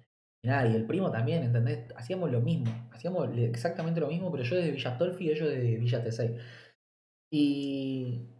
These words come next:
y nada, nos, nos conectamos tanto que empecé a ir a streamear con ellos, ellos empezaron a venir a streamear acá, era un re bondi, eh, viajar y, y esto que lo otro, hasta que un día me dice, "Santi,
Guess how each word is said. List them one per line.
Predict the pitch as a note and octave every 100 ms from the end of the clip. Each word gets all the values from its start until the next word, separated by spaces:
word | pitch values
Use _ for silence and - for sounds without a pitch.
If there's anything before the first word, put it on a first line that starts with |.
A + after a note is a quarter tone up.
| _ _ _ _ _ _ _ -
y | C#3+
nada, | G#3+ F3+
nos, | D3 C#3 A#2+ -
nos | C#3 C3+ -
conectamos | C#3+ C3+ G#3+ A3+ A3
tanto | A#3 B3+ C4+
que | G3 D#3 C#3 - - -
empecé | D3 C3 B2+ F#3+
a |
ir | G#3+
a |
streamear | G3+ E3+ F#3+ G3
con | G3
ellos, | G#3+ G#3 G3
ellos | F#3+ G3
empezaron | F#3+ - F#3+
a |
venir | F3 F3+
a | F#3+
streamear | E3+ E3 F#3
acá, | E3+ G3 G3+ G3 - - - - -
era | E3+
un | F#3
re | E3 F#3+
bondi, | F#3+ G#3+ A3 A3+ A3 A3 -
eh, | C3 B2
viajar | A#2+ A#2+ - D#3 D#3+ D#3
y, | D3 C3 - -
y |
esto | D3+ E3+
que | D3
lo | E3+
otro, | G3+ G#3
hasta | G3 -
que | E3+
un |
día | F3+
me | F3
dice, | E3 E3
"Santi, | E3+ F3+ F3+ F#3 - -